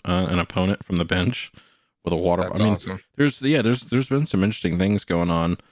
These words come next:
Speaker 1: Uh,
Speaker 2: And
Speaker 1: ki-,
Speaker 2: it's
Speaker 1: you
Speaker 2: March
Speaker 1: know.
Speaker 2: Madness.
Speaker 1: Yep. Uh, March Madness is going on.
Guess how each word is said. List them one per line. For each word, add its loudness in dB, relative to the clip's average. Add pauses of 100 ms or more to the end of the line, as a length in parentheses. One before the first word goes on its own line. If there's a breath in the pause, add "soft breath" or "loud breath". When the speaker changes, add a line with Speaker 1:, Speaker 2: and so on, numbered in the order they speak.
(300 soft breath)
Speaker 1:
Uh, 2
Speaker 2:
And -6
Speaker 1:
ki-, 2
Speaker 2:
it's -2
Speaker 1:
you 2
Speaker 2:
March 0
Speaker 1:
know. -6
Speaker 2:
Madness. -10 (360)
Speaker 1:
Yep. 0 (440 soft breath)
Uh, 2
March 0
Madness 0
is -8
going 2
on. 2